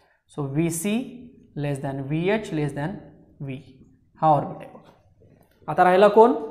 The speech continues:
हायपरबोलिक राहिला. So व्हीएच greater than V, Case fourth म्हणा त्याला,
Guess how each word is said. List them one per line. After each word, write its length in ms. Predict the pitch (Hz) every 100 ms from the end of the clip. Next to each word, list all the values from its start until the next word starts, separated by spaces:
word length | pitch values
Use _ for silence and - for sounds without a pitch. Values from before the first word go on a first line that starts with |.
| - - - _ -
हायपरबोलिक 640 | 208 208 240 233 208 208
राहिला. 240 | 185 175
So 160 | 190 226
व्हीएच 420 | 202 208 240 254
greater 300 | 220 208 208
than 160 | 202 196
V, 320 | 156 156 -
Case 320 | - 180 180
fourth 220 | 190 175
म्हणा 220 | 175 160 151
त्याला, 240 | 156